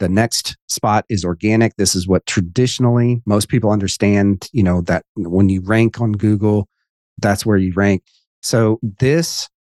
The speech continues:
by the way, has the highest click-through rates out of anything, okay, is organic. And between organic and maps, so it used to be,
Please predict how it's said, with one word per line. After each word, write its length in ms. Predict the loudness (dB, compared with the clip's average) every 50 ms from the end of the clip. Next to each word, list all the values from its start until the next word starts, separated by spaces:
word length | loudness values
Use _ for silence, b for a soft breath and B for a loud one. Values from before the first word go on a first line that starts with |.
| _
by 120 | -2 0 0
the 120 | 2 2
way, 320 | 2 2 2 2 2 0 -2 -6 -4
has 340 | -2 0 2 2 0 0 -2
the 100 | -4 -6
highest 400 | -4 -2 0 0 2 0 -2 -2
click-through 400 | 0 -2 -2 2 2 2 2 4
rates 260 | 2 2 2 2 0
out 100 | 0 0
of 120 | 0 2
anything, 380 | 2 0 0 0 -2 -4 -6 -4 -6 -10
okay, 300 | -4 0 2 2 2 2
is 180 | 0 0 0 0
organic. 520 | -2 0 0 0 0 0 -2 -4 -10 -18 _ _ _ _ _ _ _ -10
And 80 | -8
between 240 | -2 2 2 2 4
organic 560 | 2 0 -2 0 0 2 2 2 2 2 0
and 140 | -2 -2 -2
maps, 340 | 0 0 0 0 0 -2 -2
so 160 | 0 2 2
it 140 | 2 0 2
used 300 | 2 2 2 2 0 -4
to 60 | -2
be, 400 | 0 2 2 2 2 2 0